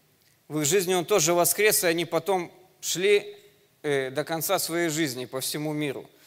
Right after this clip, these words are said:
спасали людей, назидали церкви.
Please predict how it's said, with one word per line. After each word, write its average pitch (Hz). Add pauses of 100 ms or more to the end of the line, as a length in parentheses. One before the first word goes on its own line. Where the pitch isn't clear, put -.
спасали 175
людей, 147 (260)
назидали 147
церкви. 143